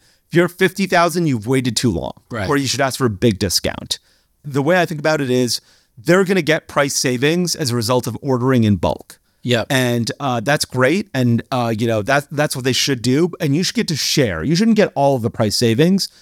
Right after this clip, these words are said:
Speaker 1: Their costs went from two dollars to a dollar seventy, you know, and they were charging you three dollars. I don't think you should go down to two seventy. Maybe they get, they get to sh-, keep a third of those price savings and you get to keep two thirds, or you split it fifty fifty.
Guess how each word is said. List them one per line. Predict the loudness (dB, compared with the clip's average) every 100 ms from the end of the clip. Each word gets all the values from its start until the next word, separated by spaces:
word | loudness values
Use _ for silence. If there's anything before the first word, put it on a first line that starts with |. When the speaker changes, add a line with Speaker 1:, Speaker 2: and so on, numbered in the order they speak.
| _ 0
Speaker 1:
Their | 2 2
costs | 2 2 2
went | -2 -2
from | -4 -2
two | 0
dollars | 2 4 2 0
to | 0
a | 0
dollar | 2 0 0
seventy, | 0 2 4 4 4 2 _ _ _ _
you | 0 2
know, | 4 2
and | 2
they |
were | 2
charging | 2 2 0 0
you | -2
three | 0 0 2
dollars. | 4 2 0 -2 -4 -6 0
I | 2
don't | 2
think | 0
you | -2
should | 0
go | 2
down | 2 0
to |
two | -2 0 0
seventy. | 0 2 2 2 0 0 0
Maybe | 0 2 4
they | 2
get, | 2 -2 2
they | 2
get | 2 0
to |
sh-, | -2 -2
keep | 0 -2 -4 _ _ _
a | -4
third | 0 2 4
of | 4
those | 2 2
price | 0 0
savings | 0 0 0
and | 0
you | 2
get | 2
to | 2
keep | 0 0
two | 2 2
thirds, | 4 0 0
or | -2
you |
split | -2 -2 2 2
it |
fifty | 2 -2 0 0
fifty. | 4 4 4 0 0